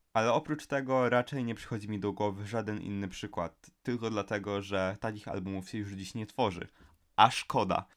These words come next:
I właśnie podczas słuchania Offline zrozumiałem, jak bardzo brakuje mi albumów koncepcyjnych. Ale o tym, o tym zaraz.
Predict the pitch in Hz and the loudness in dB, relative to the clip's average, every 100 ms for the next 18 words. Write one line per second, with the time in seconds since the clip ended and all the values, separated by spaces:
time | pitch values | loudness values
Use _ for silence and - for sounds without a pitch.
0 | - 123 147 160 147 147 - 135 - 120 | 0 2 2 0 -2 -4 -6 -10 -10 -6
1 | 135 127 123 131 123 98 98 98 101 107 | -4 -2 0 0 0 0 -2 -6 -2 0
2 | 110 113 98 92 101 95 104 95 101 - | 0 -2 -4 0 0 0 -4 -4 -6 -6
3 | 110 87 85 85 95 90 92 87 - 92 | -4 -4 -6 -6 -6 -4 -8 -10 -10 -10
4 | 85 - - 82 - - _ - - - | -10 -12 -12 -12 -12 -18 _ -20 -6 -2
5 | 147 147 123 - 101 98 113 - 95 87 | 0 0 -4 -2 -4 -2 -4 -4 -6 -8
6 | - - | -12 -18